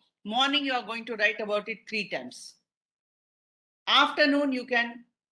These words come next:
write it about that same thing six times. Night, before you go to sleep, you're going to write about it nine times. But see whether it is doable for you, because at least for minimum thirty days, you have to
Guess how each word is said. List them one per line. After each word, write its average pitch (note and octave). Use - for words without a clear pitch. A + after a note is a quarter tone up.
write A3+
it B3
about G#3
that A3
same C4+
thing B3+
six -
times. D3
Night, B3+
before B3+
you B3
go A#3
to A3+
sleep, A3+
you're G3
going G#3+
to G3+
write G3
about F#3
it G3+
nine D#3+
times. -
But G#3
see D#4
whether A3+
it G3+
is -
doable B3+
for G#3
you, A3+
because G#3+
at G3+
least D4
for B3
minimum A#3+
thirty A3
days, G#3+
you G3+
have F#3+
to F3+